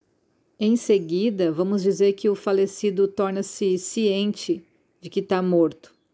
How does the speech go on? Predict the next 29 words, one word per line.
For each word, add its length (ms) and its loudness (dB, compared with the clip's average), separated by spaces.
Porém, 460 0
pelo 260 2
fato 340 -4
de 100 0
levar 420 2
consigo 720 -2
reminiscências 1040 0
da 120 6
sua 240 0
vida 300 2
passada, 800 -6
ele 180 4
ainda 420 2
pensa 560 -4
que 120 -8
tem 160 -6
o 60 -6
corpo 320 -6
físico 480 -2
de 160 4
antes. 480 0
Na 180 0
verdade, 600 0
trata-se 460 -4
de 100 -2
um 80 0
corpo 340 -2
de 100 0
sonho, 680 -2